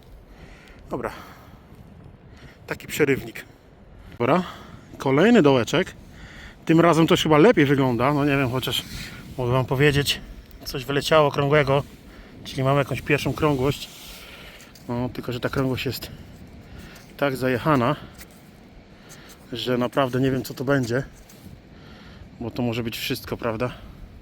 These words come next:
Sorry za ostrość, ale to może być wszystko. Ale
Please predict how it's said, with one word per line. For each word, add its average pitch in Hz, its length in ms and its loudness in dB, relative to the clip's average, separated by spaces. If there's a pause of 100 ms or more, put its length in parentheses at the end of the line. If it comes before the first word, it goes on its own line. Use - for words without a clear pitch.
(1000)
Sorry 120 320 -6
za 117 140 -4
ostrość, 135 480 -6
ale 117 160 -8
to 127 120 -10
może 117 220 -6
być 107 160 -12
wszystko. - 400 -12 (1300)
Ale 127 400 -4